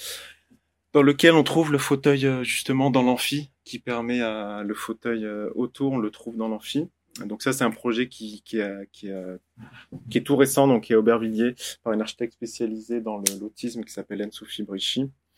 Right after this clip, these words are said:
Je vous ai mis également, j'ai pas mis beaucoup de projets, euh, parce que je veux surtout laisser la place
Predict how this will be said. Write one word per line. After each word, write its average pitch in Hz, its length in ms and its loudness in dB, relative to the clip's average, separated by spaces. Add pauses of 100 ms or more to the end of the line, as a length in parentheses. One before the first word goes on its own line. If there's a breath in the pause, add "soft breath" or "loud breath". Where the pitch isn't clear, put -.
(380 loud breath)
Je - 100 -20
vous 110 160 -2
ai 113 60 4
mis 120 160 4
également, 113 500 4
j'ai 139 160 4
pas 160 140 10
mis 160 120 6
beaucoup 139 240 -2
de 135 60 -10
projets, 139 400 4
euh, 113 380 6
parce 113 180 -8
que 123 100 -8
je 107 100 -8
veux 113 60 -4
surtout - 340 -4
laisser 117 260 0
la 107 120 2
place - 440 -2